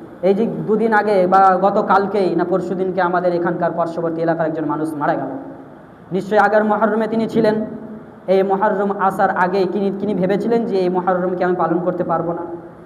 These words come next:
মুহররম মাস আসার আগে, দুদিন আগেই তিনি মারা, মুহররম মাস তো ছিলই, আসলে আশুরা আসার আগেই তিনি মারা গেলেন। হয়তো আগের মুহররম আসবে, সে আমরা অনেকেই পাবো না, হয়তো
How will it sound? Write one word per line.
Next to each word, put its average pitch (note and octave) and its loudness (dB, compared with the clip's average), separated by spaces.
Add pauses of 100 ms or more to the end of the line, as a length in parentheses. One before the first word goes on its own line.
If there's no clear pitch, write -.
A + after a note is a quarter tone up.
(300)
মুহররম G3 2
মাস G3 2
আসার F3+ 0
আগে, E3+ 0
দুদিন E3+ 0
আগেই D#3+ 0
তিনি D#3 -2
মারা, D3 -2 (360)
মুহররম G#3+ 2
মাস A3+ 0
তো B3 0
ছিলই, A#3 0 (400)
আসলে F#3 2
আশুরা F#3+ 2
আসার F#3 2
আগেই E3+ 2
তিনি E3+ -2
মারা C#3+ -2
গেলেন। C#3+ -8 (840)
হয়তো F#3+ 4
আগের G3 4
মুহররম G#3 2
আসবে, F#3+ 0 (260)
সে F#3+ 0
আমরা F#3 2
অনেকেই F#3 2
পাবো F#3 2
না, F3+ 2
হয়তো E3 0